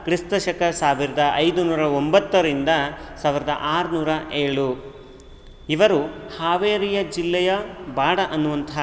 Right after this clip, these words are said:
ಗ್ರಾಮದಲ್ಲಿ ಜನನ ಆಗ್ತದೆ. ಇವರ ತಂದೆ ಬೀರಪ್ಪ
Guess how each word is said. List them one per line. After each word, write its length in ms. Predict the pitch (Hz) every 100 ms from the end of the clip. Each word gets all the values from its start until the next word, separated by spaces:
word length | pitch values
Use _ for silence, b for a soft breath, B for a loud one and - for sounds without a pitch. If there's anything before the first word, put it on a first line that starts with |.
| 135
ಗ್ರಾಮದಲ್ಲಿ 520 | 143 151 180 160 143
ಜನನ 340 | 135 135 143 147 156 143
ಆಗ್ತದೆ. 720 | 139 - 143 180 220 - B B B B B B - - - - - -
ಇವರ 180 | 165 170
ತಂದೆ 380 | 170 180 196 196
ಬೀರಪ್ಪ 460 | 156 156 170 -